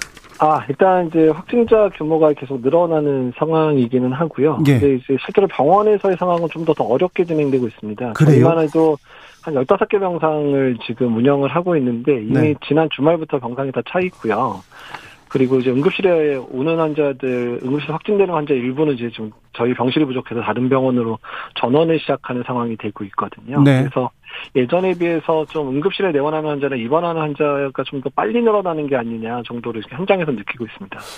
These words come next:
Speaker 2: 그럼 지금 코로나 전반적으로 늘고 있다, 빨리 늘고 있다, 이렇게 봐야 됩니까?
Speaker 1: 예, 그래서 예상보다, 그러니까 확진자 숫자에 비해서 이제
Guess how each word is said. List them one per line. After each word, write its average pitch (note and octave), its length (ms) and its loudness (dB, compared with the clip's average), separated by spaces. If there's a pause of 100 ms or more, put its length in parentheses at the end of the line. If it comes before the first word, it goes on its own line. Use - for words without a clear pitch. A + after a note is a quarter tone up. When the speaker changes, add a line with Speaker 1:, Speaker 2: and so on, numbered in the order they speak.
(160)
Speaker 2:
그럼 E3 380 4
지금 D#3 320 4
코로나 F#3+ 800 2
전반적으로 D#3 640 4 (180)
늘고 E3+ 440 6
있다, C3 220 4
빨리 G#3 440 4
늘고 E3+ 380 6
있다, C#3 220 4
이렇게 C#3+ 260 4
봐야 D#3+ 240 4
됩니까? D3 560 4 (760)
Speaker 1:
예, C#3+ 100 2
그래서 E3 340 0 (240)
예상보다, F3+ 840 0
그러니까 A2 240 -8
확진자 A#3 520 -2
숫자에 F#3+ 540 -4
비해서 F3 760 -2
이제 B2 440 -4